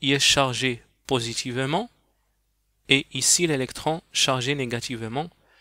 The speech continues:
sur cette distance au carré. Le vecteur unitaire, il est dirigé du noyau vers l'électron. Donc c'est comme ça,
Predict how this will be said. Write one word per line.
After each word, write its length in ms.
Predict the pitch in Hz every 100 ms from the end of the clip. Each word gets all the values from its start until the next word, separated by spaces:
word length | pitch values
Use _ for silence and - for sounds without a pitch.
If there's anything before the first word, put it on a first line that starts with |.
| _ _
sur 360 | - - 170 135
cette 200 | 139 120
distance 720 | 151 - 160 175 - - - _ _ _ _ _ -
au 140 | 165
carré. 400 | - 120 104 117 _ - _ _ _ _ _ _ _ _ _ _ -
Le 140 | 135
vecteur 640 | 139 156 - 147 139 120 110 _
unitaire, 800 | 151 170 156 - 127 113 101 - - _ _ _
il 180 | 131 123
est 180 | 123 - _ -
dirigé 680 | 120 143 135 120 127 113 - _ _ _ _ _ _ _ _ _ _ _ _ -
du 200 | 127 160
noyau 520 | 190 147 120 131 220 - _ _ _ _ _ _ _ -
vers 600 | 117 135 165 175 185 - _ _ _ _ _ _ _ _ _ _ _ _
l'électron. 600 | 143 170 165 131 - - - _ _ _ _ _ _ _ _ _ _ -
Donc 180 | 127
c'est 180 | - 143
comme 200 | - 147
ça, 320 | 147 202 190